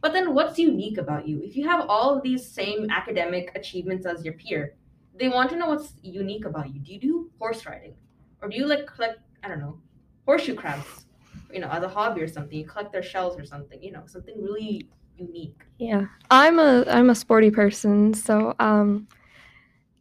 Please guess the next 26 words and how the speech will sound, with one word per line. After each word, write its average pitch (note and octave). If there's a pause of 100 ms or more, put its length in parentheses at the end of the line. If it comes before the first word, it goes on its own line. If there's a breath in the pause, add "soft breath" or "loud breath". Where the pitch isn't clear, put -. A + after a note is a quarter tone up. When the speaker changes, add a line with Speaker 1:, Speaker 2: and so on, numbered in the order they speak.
(140)
Speaker 2:
it, C4+
I, B3+
it B3
kinda C4+
leads A#3+
on A3
to A3
the G#3+
comparison G#3+
because, G#3
like, G3+
there's A3
this G#3+
person A#3+
who's, G#3
like, - (260)
faster G#3+
than G3
you, F#3+
and G3+
you, G3+
you're G#3+
trying G#3
to G3+
be, G3+
like, -